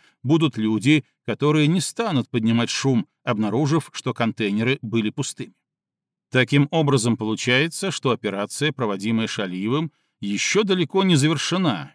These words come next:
и конечная ее цель — захват сектора Лапласа.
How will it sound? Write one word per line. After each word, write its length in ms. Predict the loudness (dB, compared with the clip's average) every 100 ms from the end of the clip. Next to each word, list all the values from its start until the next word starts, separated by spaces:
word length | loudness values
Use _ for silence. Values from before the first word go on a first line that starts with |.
| _
и 120 | 0
конечная 600 | 2 4 4 2 0 0
ее 180 | 0 -4
цель — 420 | -4 0 0 -2 -8 _ _ _
захват 680 | -4 -2 -2 -4 0 0 0
сектора 720 | -6 -2 -2 -2 -2 0 -2 -2
Лапласа. 580 | -6 -6 -8 -12 -14